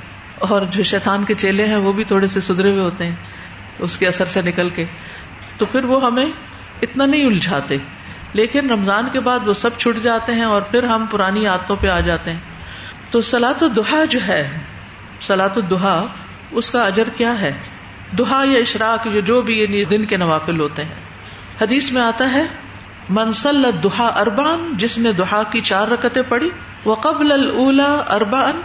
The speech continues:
یعنی ظہر سے پہلے چار رکعتیں پڑھی، "بنی لہ بیت فی الجنہ"، اس کے لیے جنت میں گھر بنا دیا جاتا ہے۔ یا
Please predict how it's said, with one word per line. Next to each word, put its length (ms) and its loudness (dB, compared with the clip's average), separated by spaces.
یعنی 440 2
ظہر 260 2
سے 160 -2
پہلے 280 4
چار 280 2
رکعتیں 300 0
پڑھی، 280 -2
"بنی 200 4
لہ 400 4
بیت 280 2
فی 80 2
الجنہ"، 380 2
اس 160 0
کے 100 0
لیے 120 2
جنت 360 0
میں 100 2
گھر 140 2
بنا 240 0
دیا 220 0
جاتا 340 -4
ہے۔ 60 -8
یا 300 2